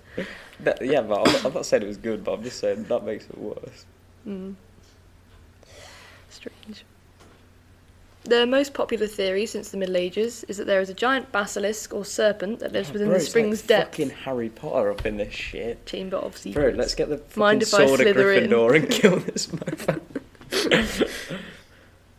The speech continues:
Speaker 1: Yes, I do mind if you slither in. <laughs>
Speaker 2: So yeah, basically the idea is that this basilisk or serpent, like, lives at the bottom of the spring and protects it or
Speaker 1: You
Speaker 2: some
Speaker 1: know.
Speaker 2: shit. But obviously he doesn't, well, I mean, he does protect it 'cause they all die. But anyway, yeah, sorry.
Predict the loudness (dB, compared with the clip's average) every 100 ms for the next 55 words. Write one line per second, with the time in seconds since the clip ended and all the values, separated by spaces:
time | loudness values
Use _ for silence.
0 | _ -20 _ -20 -8 -6 -4 -4 -4 -4
1 | -6 -12 -12 -12 -10 -8 -4 0 8 10
2 | 12 10 8 10 8 8 -6 -10 -10 -18
3 | -10 -10 -6 -8 -8 -20 _ _ -16 -10
4 | -8 -10 -6 -4 -4 -10 0 4 4 4
5 | 0 2 2 2 0 -2 -4 -6 -6 -4
6 | -4 -2 -6 -6 -8 -8 -8 -2 -2 0
7 | -6 -10 -12 -4 -4 -4 -4 -4 -4 -8
8 | -6 -2 -2 -4 -6 -10 -14 -20 -12 -10
9 | -6 -8 -6 -6 -4 -2 -2 -4 -4 -8
10 | -4 0 0 0 -2 -2 -4 -8 -8 -8
11 | -6 -8 -8 -12 -12 -12 -6 -6 -4 -6
12 | -2 0 2 0 -4 -6 -8 -6 -6